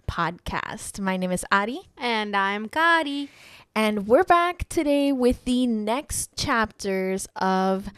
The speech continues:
Speaker 1: From Blood and Ash by Jennifer L. Armentrout.
Speaker 2: Listen, listen, I've got a nice little statement for you.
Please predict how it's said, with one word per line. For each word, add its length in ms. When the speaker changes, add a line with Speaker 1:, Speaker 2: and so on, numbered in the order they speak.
Speaker 1:
From 260
Blood 220
and 160
Ash 540
by 140
Jennifer 640
L. 340
Armentrout. 600
Speaker 2:
Listen, 400
listen, 360
I've 240
got 200
a 100
nice 340
little 160
statement 720
for 180
you. 360